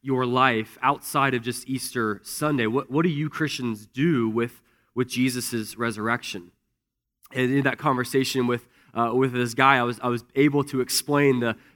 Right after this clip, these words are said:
the beauty of the gospel and how the gospel and the resurrection power of Jesus actually impacts how we live our lives day in and day out. That this isn't like the Easter Bunny,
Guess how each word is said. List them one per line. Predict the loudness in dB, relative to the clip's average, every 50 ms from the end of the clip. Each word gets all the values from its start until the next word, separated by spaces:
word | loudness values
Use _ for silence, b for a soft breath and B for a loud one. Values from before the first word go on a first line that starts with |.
| b
the | -6 -6
beauty | -6 -6 -8 -6 -2 0 0 2 2 2 2
of | 2 0
the | -2
gospel | 0 2 2 2 2 0 -4 -8 -6 -6 -4 -4
and | -4 0
how | 2 2 2 2 -2 b b b b b
the | -4
gospel | -2 2 4 4 4 4 2 -2 -2 -2 0 0
and | 0 0
the | -2 0
resurrection | 0 0 0 0 0 0 0 0 0 -2 -4 -4
power | -4 -2 2 4 4 4 4 2 0 -2 -4
of | -6 -8 -8
Jesus | -6 -4 -2 0 0 0 0 -2 -4 -4 -6 -8 -8 -8 -8 -8 -10 _ _ _ _ -2
actually | -2 -2 -2 0 -2 -2 -2
impacts | 0 0 0 0 0 0 0 -2 -2 -2 -4 -4
how | 0 2 2 2
we | 2 2 0 0
live | 2 0 0 0
our | 0 0
lives | 2 2 2 2 2 0 -4 -8
day | -6 -2 0 2 4 4 4 4 4 2
in | 0 0
and | -2 -2 -4 -2
day | -2 0 0 2 2
out. | 4 2 2 2 -2
That | -6 -8 -6
this | -6 -4 0
isn't | 0 0 2 2 0 0 -2 b b b b b b
like | 0 0 2 2
the | 0
Easter | 0 0 0 0 -2 -4
Bunny, | -2 -2 -2 -4 -4 -6 -8